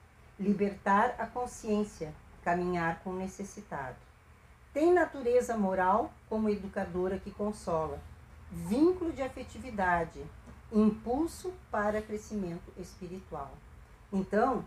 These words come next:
aqui a Joana de Anjos já está falando que a caridade vai além das coisas que nós muitas vezes pensamos que é caridade. Nós já falamos de tantas coisas aqui, e ela coloca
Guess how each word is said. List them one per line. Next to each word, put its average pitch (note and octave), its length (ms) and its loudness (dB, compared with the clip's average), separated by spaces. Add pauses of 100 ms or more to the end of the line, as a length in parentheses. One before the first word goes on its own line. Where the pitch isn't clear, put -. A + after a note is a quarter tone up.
aqui F#3 320 -4
a G3+ 80 2
Joana A3+ 380 0
de G#3 180 -2
Anjos G3 320 -4
já G#3+ 80 -6
está G#3 260 -4
falando G3 480 -2 (320)
que B3+ 80 0
a B3 80 2
caridade A#3+ 520 2
vai A#3 300 0 (200)
além C4 480 6
das F#4 200 2
coisas C4 380 -8
que - 80 -16
nós A#3+ 260 0
muitas A3 380 -2
vezes G3 220 -4
pensamos G#3+ 440 -4
que - 80 -12
é G#3+ 40 -6
caridade. G#3 320 -6
Nós F3+ 180 -2
já G#3+ 80 -4
falamos G#3+ 320 0
de G3+ 100 -6
tantas - 420 -6
coisas A3+ 300 -4
aqui, A3+ 300 -8 (320)
e G#3 140 4
ela A3 180 6
coloca A3 640 4